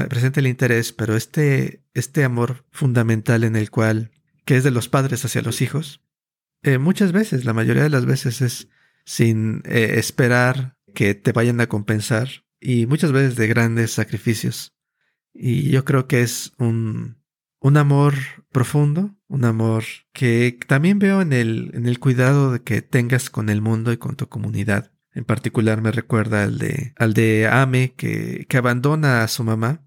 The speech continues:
y hasta tiene un momento de titubeo cuando está a punto de dejarla, pero decide que él tiene que hacerse responsable de la montaña. No es lo que él prefiera, es lo que necesita hacer.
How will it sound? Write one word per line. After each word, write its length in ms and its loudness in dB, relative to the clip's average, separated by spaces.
y 240 -4
hasta 320 0
tiene 200 2
un 80 2
momento 460 2
de 220 -4
titubeo 720 -2
cuando 220 -10
está 160 -4
a 80 -6
punto 280 -2
de 100 0
dejarla, 540 -2
pero 880 0
decide 500 2
que 100 -2
él 80 -2
tiene 260 0
que 80 -2
hacerse 340 0
responsable 600 -2
de 120 -4
la 100 -4
montaña. 540 -10
No 300 0
es 100 2
lo 140 0
que 80 0
él 100 0
prefiera, 540 2
es 160 -2
lo 140 -2
que 120 -2
necesita 540 -2
hacer. 440 -4